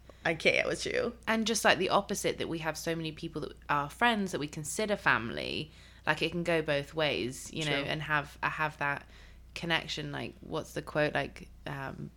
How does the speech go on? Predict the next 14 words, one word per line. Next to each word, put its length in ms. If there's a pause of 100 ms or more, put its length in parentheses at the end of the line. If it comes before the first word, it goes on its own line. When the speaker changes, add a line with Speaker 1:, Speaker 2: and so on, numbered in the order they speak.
(300)
Speaker 2:
"Blood 260
is, 160
is 220
not 240
always 360
thicker 280
than 200
water," 580
you 120
know, 100
Speaker 1:
Right. 120
Speaker 2:
you 100
can 160
have, 280